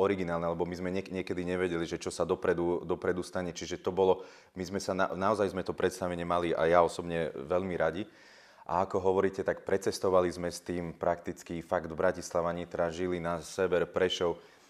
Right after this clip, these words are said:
a, e, dokonca sme boli ešte na Zvolenskom zámku, v Banskej Štiavnici, v amfiteátri, áno, v spomínanej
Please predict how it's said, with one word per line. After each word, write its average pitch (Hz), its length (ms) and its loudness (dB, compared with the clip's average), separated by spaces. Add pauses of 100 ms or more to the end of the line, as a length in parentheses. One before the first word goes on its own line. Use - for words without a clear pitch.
(200)
a, 82 320 4
e, 78 640 -6
dokonca 90 400 -4
sme 87 160 -4
boli 87 240 2
ešte 82 320 -4
na 95 160 2
Zvolenskom 92 560 0
zámku, 80 400 -4
v 76 80 -16
Banskej 95 320 -2
Štiavnici, 87 480 -8
v 82 80 0
amfiteátri, 80 640 -4
áno, 85 240 2
v 76 80 -8
spomínanej 87 560 -2